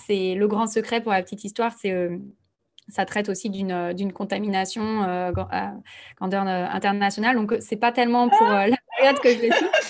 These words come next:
Speaker 2: Ça nous parle,
Speaker 1: Parce
Speaker 2: ça,
Speaker 1: qu'en
Speaker 2: dis donc.
Speaker 1: fait, c'est, voilà, c'est une contamination qui fait complètement l'effet inverse. Mais en fait, euh, voilà, on a, on a souvent cité, euh, La Peste de, de Camus, euh, pendant cette période. Mais, euh, il y en a d'autres qui traitent de ce sujet-là. Et je trouve que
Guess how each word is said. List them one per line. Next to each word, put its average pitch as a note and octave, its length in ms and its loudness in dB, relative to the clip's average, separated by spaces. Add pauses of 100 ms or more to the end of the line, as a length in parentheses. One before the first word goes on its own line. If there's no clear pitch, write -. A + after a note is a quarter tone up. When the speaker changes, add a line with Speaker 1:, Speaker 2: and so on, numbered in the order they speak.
(100)
Speaker 2:
Ça D#4 100 4
nous E4 140 -2
parle, D4 220 4
Speaker 1:
Parce B3 140 6
Speaker 2:
ça, B3+ 40 -2
Speaker 1:
qu'en C4+ 140 6
Speaker 2:
dis B3+ 60 -2
donc. D#4+ 80 4
Speaker 1:
fait, D#4+ 100 -2
c'est, B3+ 400 6
voilà, B3+ 240 6
c'est C4+ 100 0
une B3 80 2
contamination B3 560 4
qui - 140 -2
fait A3 280 2
complètement D4 460 2
l'effet C4+ 340 4
inverse. C#4 480 2
Mais A#3+ 160 4
en A#3 120 4
fait, C#4+ 320 2
euh, A3 200 4
voilà, A#3+ 200 4
on A3+ 140 4
a, G3+ 340 4 (260)
on A3 140 0
a A#3 100 4
souvent C4 240 2
cité, B3+ 440 4
euh, G#3+ 100 4
La A3 140 4
Peste B3+ 360 0
de, F#3+ 420 -2
de G3 140 -4
Camus, A#3 500 2
euh, G3+ 320 4
pendant G3+ 300 0
cette G#3+ 180 -4
période. A#3 360 4
Mais, G#3 220 2
euh, G3+ 60 2
il G3+ 60 0
y G#3 60 2
en A3 60 2
a B3 100 4
d'autres D4 220 0
qui - 120 -18
traitent A3 260 -2
de G#3+ 120 0
ce G#3 160 -6
sujet-là. B3 540 4
Et G3 200 2
je - 60 -10
trouve A#3+ 200 -6
que G3 600 0